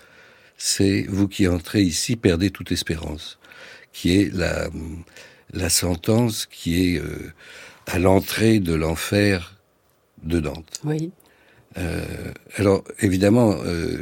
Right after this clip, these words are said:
Speaker 1: le fait qu'il ait appelé un de ses livres Le Démon est assez cohérent avec, euh, avec cette vision des choses.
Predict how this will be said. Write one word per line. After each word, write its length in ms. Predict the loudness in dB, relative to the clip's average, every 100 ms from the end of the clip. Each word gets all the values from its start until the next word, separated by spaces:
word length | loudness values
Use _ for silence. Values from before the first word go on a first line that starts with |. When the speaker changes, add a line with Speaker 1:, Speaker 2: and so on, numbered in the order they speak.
| -6
Speaker 1:
le 60 | -8
fait 320 | -2 -2 0
qu'il 180 | -2 0
ait 60 |
appelé 300 | 0 0 0 0
un 120 | -2 -4
de 40 |
ses 180 | -2 0
livres 220 | 0 0
Le 120 | 0
Démon 460 | 2 4 6 4 2 _ -20 -20 -20 -20 -20 -20 -16 -10
est 220 | -4 0
assez 640 | 2 2 4 4 4 0 _ _ -20 -20 0
cohérent 540 | 6 6 6 2 -2 -4
avec, 500 | -8 -6 -4 -8 -8
euh, 220 | -10 -10 -12 -14 -14 -8
avec 260 | -6 -4
cette 240 | -4 -4 -4
vision 340 | -4 -2 -4
des 120 | -6
choses. 420 | -8 -10 -10 -12